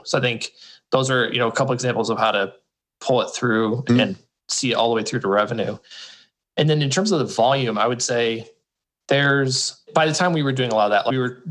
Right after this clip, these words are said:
Speaker 1: like, doing true, like, statistical significance and, you know, power and, like, true, like, stats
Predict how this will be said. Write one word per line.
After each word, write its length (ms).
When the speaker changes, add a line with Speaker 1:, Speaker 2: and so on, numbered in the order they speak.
Speaker 1:
like, 220
doing 200
true, 460
like, 240
statistical 600
significance 1000
and, 540
you 80
know, 80
power 380
and, 100
like, 180
true, 400
like, 200
stats 500